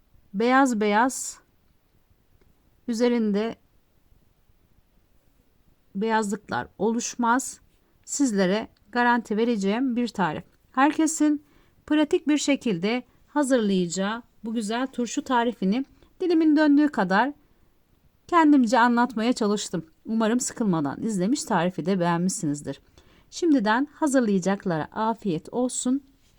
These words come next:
Kanalıma abone olmayı ve beğeni yapmayı unutmayın lütfen. O güzel yorumlarınızı videomun altına bekliyorum.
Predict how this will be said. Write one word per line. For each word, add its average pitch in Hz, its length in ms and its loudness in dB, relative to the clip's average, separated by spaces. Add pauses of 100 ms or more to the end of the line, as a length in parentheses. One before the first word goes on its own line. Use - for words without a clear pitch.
(920)
Kanalıma 233 640 0 (100)
abone 175 320 -2
olmayı 185 380 2
ve 117 200 -6
beğeni 185 360 0
yapmayı 165 500 -4
unutmayın 196 600 -2
lütfen. 170 340 -6 (480)
O 214 80 0
güzel 277 280 0
yorumlarınızı 190 640 0
videomun 165 400 -2
altına 233 500 -2
bekliyorum. 214 440 -2